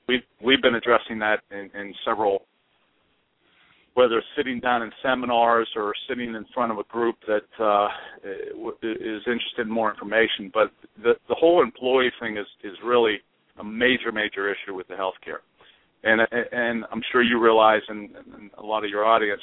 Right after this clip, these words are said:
that, you know, there's that line in the sand of fifty employees, uh, that above that line, you know, you, you're gonna have different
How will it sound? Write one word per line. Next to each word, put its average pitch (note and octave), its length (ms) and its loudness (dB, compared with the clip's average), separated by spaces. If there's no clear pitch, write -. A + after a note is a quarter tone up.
that, G2+ 140 -2
you A2+ 80 0
know, G#2+ 80 4
there's A2 200 2
that A2+ 180 4
line B2+ 300 4
in A#2+ 40 -2
the A#2 80 -6
sand A#2 280 -6
of G2 140 -4
fifty A#2 280 -4
employees, A2 640 -2
uh, G2 560 -2
that A2 180 0
above B2 380 2
that A#2 240 2
line, A2+ 420 0
you G2+ 80 -6
know, F#2+ 160 -6
you, G#2 140 -20
you're A2 140 -20
gonna G#2+ 160 -10
have G#2+ 240 0
different A#2+ 280 -4